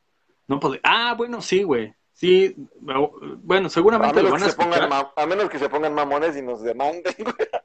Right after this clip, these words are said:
Speaker 1: Sí, a, a las bandas amigas que son, este, el Rat Rod con sus,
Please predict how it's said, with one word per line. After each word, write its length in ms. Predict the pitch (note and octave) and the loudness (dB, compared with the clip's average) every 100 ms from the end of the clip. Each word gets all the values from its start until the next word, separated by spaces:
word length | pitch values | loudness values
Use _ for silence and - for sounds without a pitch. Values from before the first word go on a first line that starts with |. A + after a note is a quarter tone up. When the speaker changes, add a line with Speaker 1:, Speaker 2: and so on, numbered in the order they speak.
| - _ _ _ _ _ _ _ | -12 _ _ _ _ _ _ _
Speaker 1:
Sí, 420 | - - F#3 G3+ | -2 6 8 6
a, 260 | G3 D#3+ | 4 -2
a 160 | E3 D#3 | -2 2
las 200 | D#3 D#3+ | 2 2
bandas 340 | G#3 A#3+ C4 - | -2 -2 -4 -2
amigas 460 | C3+ D#3+ F#3 G#3+ | -4 -2 -2 -2
que 120 | - | -4
son, 300 | B2 C#3+ D3+ | -4 -2 -2
este, 840 | E3 C3+ - G#2+ G#2 G2+ G2+ G2+ G2 _ _ _ | -4 -6 -2 -2 -2 -4 -6 -10 -16 _ _ _
el 260 | A#2 A#2+ A#2 | -6 -4 0
Rat 220 | C#3+ D#3+ | 0 0
Rod 360 | B2 C#3 F3 G#3 | 0 2 2 -2
con 220 | - G#2 | -6 -8
sus, 540 | - G#2+ G#2 - - | -8 -12 -14 -20 -20